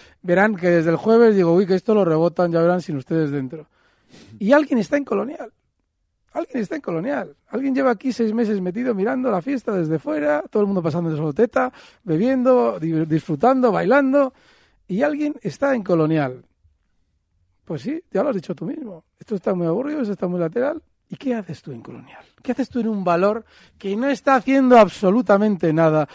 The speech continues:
mientras tienes indicios clarísimos de que va a rebotar el mercado, con todo el mundo vendiendo en pánico y los precios empezando a subir sin que nadie entienda por qué, mientras tú ves la fiesta desde fuera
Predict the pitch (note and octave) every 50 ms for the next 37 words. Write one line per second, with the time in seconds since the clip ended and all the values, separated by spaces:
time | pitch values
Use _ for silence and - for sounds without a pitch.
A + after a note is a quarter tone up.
0 | - - _ - G3 G3+ G3 G#3 - - - C#4 C#4 D4 C4+ - A#3+ G#3 G3+ A3+
1 | - - A3 F#3 - - F#3 F3+ G#3 G3 F3 A3 G#3+ G3 F3 F3+ D3+ E3 E3 F#3+
2 | G3 G3 F#3+ F3 E3 F3+ F3+ F3 E3 D#3+ D3+ D3 C#3+ E3 E3 E3 D3+ - - -
3 | - _ - A#3 A#3+ B3 A#3+ G3+ - D#4+ E4 E4+ D4+ C#4+ B3+ A#3 A#3+ C#4 C4+ C4
4 | C4 B3 A3+ G#3+ G3+ G3+ G3+ A3 A#3 A#3 A3 G3+ F#3+ F3+ E3+ D#3+ E3 D3 - A3+
5 | A#3 A3+ A3+ A3+ F3 B3+ A#3 A3 - - - - _ - G3+ G3 G3 F#3 - -
6 | - C#4 A#3 A3+ B3+ F#3 G#3+ G3 E3 F#3 F3 G3 G#3+ G#3 F#3+ E3 F#3+ G3+ A3 -
7 | - G#3 E3+ D3 E3+ E3 E3+ G#3+ A3+ A3 G3 F3 D#3 - G3+ G3+ F#3+ F3+ D#3+ -
8 | D3+ C#3+ C3+ - F3+ F3 E3+ - _ - _ _ _ - D3+ C#3+ C#3 C3+ D#3 C#3
9 | C3 - _ G#3+ A#3+ C#4 - _ _ _ _ _ _ F#3 F#3+ G3 F#3 A3+ - D#3
10 | B2+ G2+ - - E3+ D#3+ - - E3 D3+ B2+ A2 G2+ G2+ - _ E3+ D3 D#3+ D#3
11 | D#3+